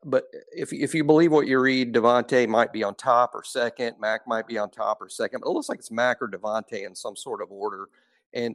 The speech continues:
and I know that's really exciting today. But again, I've talked about it several times. I know it sounds like I'm being a wet blanket. Let's just call it, uh, just being more of a worrier. A-, a-, and my worry is that Mac and Devontae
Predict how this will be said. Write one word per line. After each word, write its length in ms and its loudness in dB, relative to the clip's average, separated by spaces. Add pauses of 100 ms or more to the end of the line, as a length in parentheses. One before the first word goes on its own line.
and 180 -4
I 140 -2
know 160 0
that's 300 0
really 320 0
exciting 640 0
today. 560 -6 (840)
But 240 -2 (120)
again, 440 -4 (100)
I've 100 -12
talked 260 0
about 140 0
it 80 -2
several 340 2
times. 480 0
I 60 -4
know 320 2
it 100 -6
sounds 220 -6
like 100 -10
I'm 100 -4
being 180 -4
a 20 0
wet 300 2
blanket. 380 2 (280)
Let's 200 4
just 160 -6
call 340 4
it, 60 0 (180)
uh, 80 -4 (140)
just 240 -6
being 220 2
more 220 4
of 80 -2
a 60 4
worrier. 720 4 (560)
A-, 240 -4
a-, 160 -4
and 100 -2
my 120 2
worry 500 0
is 320 -4
that 240 -2
Mac 360 -2
and 140 -6
Devontae 640 -2